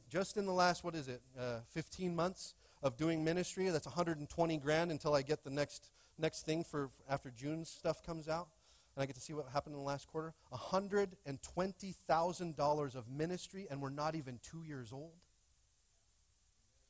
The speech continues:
Do you understand what building the church looks like? I'm preaching to the choir, I know that. But here's the thing, guys.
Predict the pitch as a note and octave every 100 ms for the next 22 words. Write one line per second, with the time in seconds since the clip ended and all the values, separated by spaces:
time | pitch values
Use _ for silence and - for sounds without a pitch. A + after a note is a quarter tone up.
0 | - D#3 F#3 F#3+ E3+ - F#3 F3+ A#2+ -
1 | G3 G3 F3 C3+ - - E3 - C3 -
2 | - F2 - - - - - - - -
3 | - - G3+ - A3+ G3 E3 C#3 - F3
4 | D#3 C3 C3+ D3+ D#3+ A#2+ G#2 - - -
5 | - D3 D3 F#3 F3+ - G3+ D#3 C3